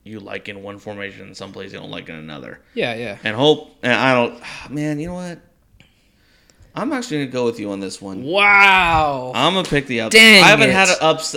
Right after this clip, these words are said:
Speaker 1: I haven't really picked an upset that I liked.
Speaker 2: Ashton Yanez's
Speaker 1: I'm,
Speaker 2: upset pick
Speaker 1: this
Speaker 2: of the
Speaker 1: is our
Speaker 2: week.
Speaker 1: upset alert.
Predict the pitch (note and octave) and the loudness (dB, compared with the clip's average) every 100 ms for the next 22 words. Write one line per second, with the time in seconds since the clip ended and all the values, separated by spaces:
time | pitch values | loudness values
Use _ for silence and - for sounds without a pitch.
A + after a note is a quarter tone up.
0 | B2 D3+ F#3 G3 F3+ D#3 - D3 C3+ - | 0 2 2 -2 -4 -4 -6 -12 -10 -8
1 | A#2+ - A#2+ A#2 G#2+ G2 G2 F#2+ - - | -8 -8 -10 -6 -6 -6 -6 -6 -8 -18
2 | - - - D#3+ B2+ - F3 E3+ B2+ G#2 | -20 -20 -2 0 2 4 6 6 4 0
3 | - - - D3+ C#3 D#3+ - F3 E3 G3 | -8 -4 2 4 8 6 6 2 4 8
4 | A#3 F3+ F3 - - - - - - - | 8 10 8 4 -10 -4 6 8 8 2
5 | - D#3 D#3+ D3+ D3 B2 A#2 - - | 0 4 6 6 6 4 0 -2 -10